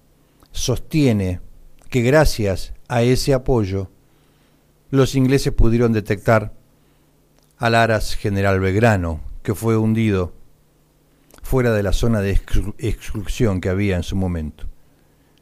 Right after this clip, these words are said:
Entonces, digo, para no quedarnos solamente con esto de las marchitas, los cantos, está bien la picardía entre las hinchadas, yo extraño, si bien no soy un fanático del fútbol, extraño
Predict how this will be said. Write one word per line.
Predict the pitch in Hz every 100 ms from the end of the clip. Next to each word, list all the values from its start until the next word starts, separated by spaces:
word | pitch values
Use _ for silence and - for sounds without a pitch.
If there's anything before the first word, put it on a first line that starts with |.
| _ _ _ _ -
Entonces, | 135 160 180 - - _ _ _ _ _ _ _
digo, | 160 151 123
para | 135 143
no | 180
quedarnos | 160 135 147 127 113 101 - - -
solamente | - 151 147 120 127 113 - 104 107 -
con | - 117
esto | 131 - 117
de | 104
las | 92
marchitas, | 98 92 85 131 127 123 110 - 92
los | 95 87
cantos, | - 131 117 104 92 92
está | -
bien | 202 165 135
la | 110 104
picardía | 117 117 117 143 131 107
entre | 95 101
las | 92
hinchadas, | 107 95 135 123 107 - - -
yo | -
extraño, | 175 - 160 127 98 82 78 - _ _ _ _
si | - 131
bien | 123 151
no | 135
soy | 110 120 120
un |
fanático | - 113 120 113 104 101
del | 87
fútbol, | - 123 104 98 - -
extraño | 135 - 208 190 113 87 73